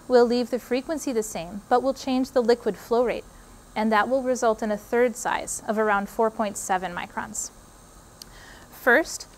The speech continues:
I'll draw this prepared solution into the syringe. The solutions are prepared using a volume to volume ratio, and that generally ranges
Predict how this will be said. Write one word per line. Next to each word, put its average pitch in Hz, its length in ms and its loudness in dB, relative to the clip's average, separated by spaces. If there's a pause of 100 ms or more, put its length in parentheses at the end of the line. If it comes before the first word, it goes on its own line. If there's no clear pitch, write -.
I'll 240 140 6
draw 226 380 6
this 254 180 0
prepared 254 520 0
solution 262 640 -2 (360)
into 247 300 2
the 247 100 0
syringe. 180 640 -4 (1000)
The 269 100 2
solutions 311 560 0
are 359 80 4
prepared 220 680 0 (280)
using 247 300 4
a 220 60 4
volume 254 640 6
to 254 140 -2
volume 214 560 2
ratio, 196 540 -4 (420)
and 226 140 4
that 247 140 6
generally 277 520 2
ranges 240 600 0